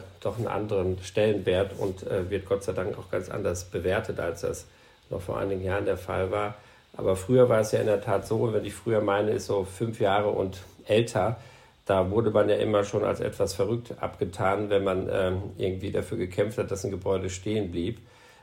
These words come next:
weil natürlich, ähm, das planerisch recht aufwendig ist und auch viele Überraschungen in so einem Altbau dann doch warten. Aber, ähm, d-, ja, aber irgendwie hat sich das immer, immer ausgezahlt und, äh,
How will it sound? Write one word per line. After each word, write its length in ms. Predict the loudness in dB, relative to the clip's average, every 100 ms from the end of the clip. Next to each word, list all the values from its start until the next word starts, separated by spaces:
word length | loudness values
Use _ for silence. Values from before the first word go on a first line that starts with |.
| _ 0
weil 180 | 2
natürlich, 520 | 4 2 -2 -4 -4 -2
ähm, 320 | 0 0 -2 -4
das 200 | -6 -4
planerisch 500 | 0 2 2 -2 -4
recht 200 | -4 -2
aufwendig 540 | 0 0 0 -2 -4
ist 180 | -6 -4
und 160 | -6 -4
auch 140 | -6
viele 240 | -6 -6
Überraschungen 680 | -4 -2 2 2 2 -2 -2
in 40 | -2
so 100 | -2
einem 100 | 0
Altbau 540 | -2 0 2 2 2 -6 -20 -20 -20 -4
dann 180 | 0 4
doch 320 | 4 2 0
warten. 560 | 4 4 4 2 -2 -2 -14 -20 -20 -4
Aber, 420 | 0 4 4 4
ähm, 520 | 2 2 0 -4 -8
d-, 120 | -12 -16 -16 -6
ja, 300 | 4 6 6
aber 160 | 2 4
irgendwie 320 | 4 4 4
hat 140 | 4
sich 80 | 2
das 180 | 0 0
immer, 400 | 2 4 4 0 -8 -4
immer 320 | 0 2 2
ausgezahlt 800 | 0 0 -2 -4 -2 0 0 -2
und, 340 | -4 -4 -4 0
äh, 280 | 2 2